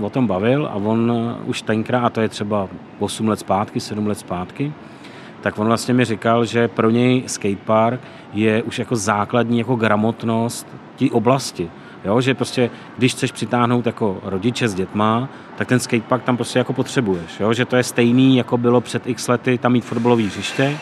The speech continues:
tak teď to je prostě skatepark a nejde jenom o ten skate, jo, protože to využití je tam jako násobně díky všem těm sportům, kde se točej ložiska, tak, eh, tak chtějí udělat nějakou základní vybavenost.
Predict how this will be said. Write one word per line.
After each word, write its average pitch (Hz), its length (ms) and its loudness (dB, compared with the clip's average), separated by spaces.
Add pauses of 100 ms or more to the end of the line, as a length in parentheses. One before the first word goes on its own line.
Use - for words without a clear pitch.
(360)
tak 120 100 0
teď 123 160 0
to 135 80 2
je 131 80 6
prostě 120 340 -2
skatepark 120 640 -2 (320)
a 107 60 -2
nejde 123 220 4
jenom 131 240 6
o 120 60 2
ten 131 180 0
skate, 110 420 -2
jo, 85 120 -10
protože 104 300 -6
to 120 100 0
využití 113 520 2
je 117 80 4
tam 110 420 0
jako 107 200 -4
násobně 110 800 0 (440)
díky 107 220 0
všem 110 300 0
těm 113 180 0
sportům, 110 680 0
kde 104 120 0
se - 160 -4
točej 110 400 0
ložiska, 104 560 -2
tak, 101 320 -8 (220)
eh, 98 40 -8 (680)
tak 117 120 0
chtějí 120 200 2
udělat 117 320 2
nějakou 113 300 0
základní 110 500 0
vybavenost. 95 760 -2